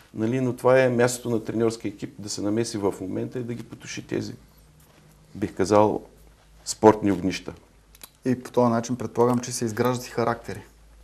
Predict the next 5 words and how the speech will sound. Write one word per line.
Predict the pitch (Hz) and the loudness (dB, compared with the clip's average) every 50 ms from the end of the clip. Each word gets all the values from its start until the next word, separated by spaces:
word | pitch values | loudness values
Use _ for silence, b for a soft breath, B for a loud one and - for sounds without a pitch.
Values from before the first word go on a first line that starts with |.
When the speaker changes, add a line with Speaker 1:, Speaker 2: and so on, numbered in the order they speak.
| - - - - - - - - - - - - _ - | -20 -20 -20 -20 -20 -20 -20 -20 -20 -20 -20 -20 _ -4
Speaker 1:
Абсолютно. | 101 - - - 110 98 92 90 90 95 92 | -4 -4 -2 -2 -2 0 -2 -2 -2 -4 -6
Повярват | - 104 98 117 123 135 147 147 147 | -2 8 10 12 12 12 10 6 4
ли | 147 143 | 0 -2
ти | - | -2
футболистите? | - - 151 135 131 135 139 143 139 - - 143 135 - 156 156 | -4 -6 -6 -4 -4 -4 -2 -2 -4 -4 -8 -12 -10 -8 -8 -8